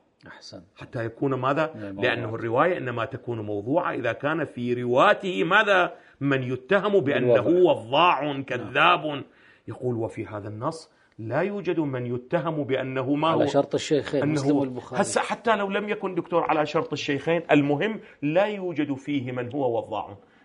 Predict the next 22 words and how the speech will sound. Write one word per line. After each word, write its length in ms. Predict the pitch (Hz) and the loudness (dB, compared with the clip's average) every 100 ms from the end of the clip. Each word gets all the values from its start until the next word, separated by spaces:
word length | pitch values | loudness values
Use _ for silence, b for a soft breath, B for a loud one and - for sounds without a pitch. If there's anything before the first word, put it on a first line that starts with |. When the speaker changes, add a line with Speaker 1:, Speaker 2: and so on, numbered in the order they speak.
| - | -14
Speaker 2:
هسه 180 | 196 196 | -10 -8
المشكلة 400 | 214 - 185 160 | -8 -6 2 4
وين 220 | 156 135 | 4 0
دكتور؟ 340 | 120 - 104 | -6 -4 -2
Speaker 1:
إذن 220 | 117 123 | -2 -2
لماذا؟ 340 | 127 143 139 123 | 0 4 4 4
Speaker 2:
لماذا؟ 480 | 180 226 196 120 110 | 4 6 6 4 -2
هسه 260 | 131 - | -6 -4
خل 100 | 151 | -4
أبين 240 | - 131 123 | -2 -2 -2
لك. 260 | 117 - | -4 -8
ماذا 340 | 143 175 170 151 | -6 -4 -4 -4
الم-، 260 | 151 143 | -4 -4
المشاهد 640 | 139 143 139 139 165 147 139 | -8 -8 -8 -2 0 0 0
الكريم، 320 | 131 156 175 | -2 -2 -2
وإن 140 | 170 | -2
كان 160 | 160 143 | 2 2
البحث 320 | 131 139 120 | 0 -2 -4
شوية 180 | - 156 | -2 -2
صار 240 | - 131 | 0 -4
فني، 380 | 123 165 147 143 B - | -2 -4 -2 -4 B -2
ولكنه 560 | 131 123 120 110 101 | 0 0 -2 -8 -10